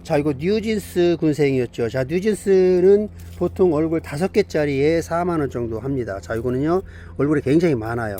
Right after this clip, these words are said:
자, 보시면, 어, 이십오 센치 크기의 뉴진스고요. 자, 얼굴은, 어, 셀 수 없을 정도로 많아요. 둘, 넷, 여섯, 여덟, 어, 십 두 이상 되겠는데요. 자, 오만 원 드리도록 합니다. 뉴진스.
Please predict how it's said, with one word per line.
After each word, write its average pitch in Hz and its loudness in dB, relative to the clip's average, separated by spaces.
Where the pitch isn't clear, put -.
자, 107 -10
보시면, 139 -2
어, 113 -4
이십오 151 0
센치 196 2
크기의 135 -2
뉴진스고요. 127 -4
자, - -10
얼굴은, 160 0
어, 120 0
셀 254 0
수 220 4
없을 185 -2
정도로 139 0
많아요. 113 -4
둘, 113 -4
넷, 127 -2
여섯, 143 -4
여덟, 107 -4
어, 110 -2
십 - -10
두 262 -2
이상 175 2
되겠는데요. 113 -4
자, 110 -8
오만 185 4
원 165 2
드리도록 101 -6
합니다. 98 -14
뉴진스. 117 -10